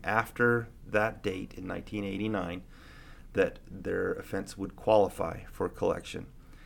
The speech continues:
And with each legislative session, uh,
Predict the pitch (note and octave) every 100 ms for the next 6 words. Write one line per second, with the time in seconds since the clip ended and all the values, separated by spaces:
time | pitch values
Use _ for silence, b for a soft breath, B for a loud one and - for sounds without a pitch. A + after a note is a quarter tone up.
0 | B B - F#2 F2+ F2+ E2 - - F#2+
1 | F2+ - G#2+ G2 - - - - F#2+ G#2
2 | G2+ - G2+ F#2 F2+ - A2 - A2 A2+
3 | B B B B B - F#2+ F2+ F2+